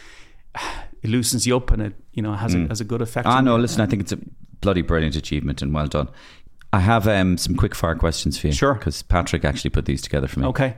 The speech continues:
Speaker 2: Yeah. Um, the sportsman you admire the most and why? In history. Actually, the sports person.
Speaker 1: Padraig Harrington.
Speaker 2: <laughs> Brilliant. Why?
Speaker 1: Uh,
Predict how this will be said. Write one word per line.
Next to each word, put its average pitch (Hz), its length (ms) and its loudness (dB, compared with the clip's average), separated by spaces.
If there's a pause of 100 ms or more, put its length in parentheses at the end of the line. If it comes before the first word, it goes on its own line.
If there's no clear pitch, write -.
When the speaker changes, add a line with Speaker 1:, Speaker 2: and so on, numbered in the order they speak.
Speaker 2:
Yeah. 87 200 2 (500)
Um, 87 420 4 (140)
the 104 80 2
sportsman 107 680 2
you 90 120 4
admire 87 360 4
the 80 100 2
most 80 440 0
and 78 140 2
why? 71 260 2 (960)
In 104 200 4
history. 110 420 2 (300)
Actually, - 300 0
the - 100 -6
sports 135 320 0
person. - 380 -2 (680)
Speaker 1:
Padraig 104 280 -2
Harrington. 107 380 -4 (500)
Speaker 2:
<laughs> - 400 0
Brilliant. 151 640 0 (2250)
Why? 107 160 4
Speaker 1:
Uh, 101 180 2